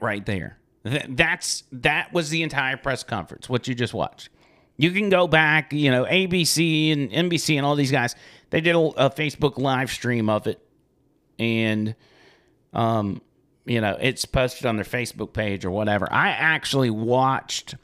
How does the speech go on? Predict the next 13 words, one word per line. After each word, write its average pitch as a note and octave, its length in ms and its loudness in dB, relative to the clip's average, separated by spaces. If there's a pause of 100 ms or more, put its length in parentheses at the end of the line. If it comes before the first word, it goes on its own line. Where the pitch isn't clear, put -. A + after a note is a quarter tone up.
(300)
the B2 180 -2
press F#3+ 520 -2
conference A#2 680 -2
from D#3+ 460 -2
the F3 180 -2
official D3+ 560 2
Joe C3+ 320 0
Biden A#2 400 -2
Facebook - 500 -2
account. - 380 -6
You F#3+ 60 -4
wanna C4 180 2
guess - 760 -2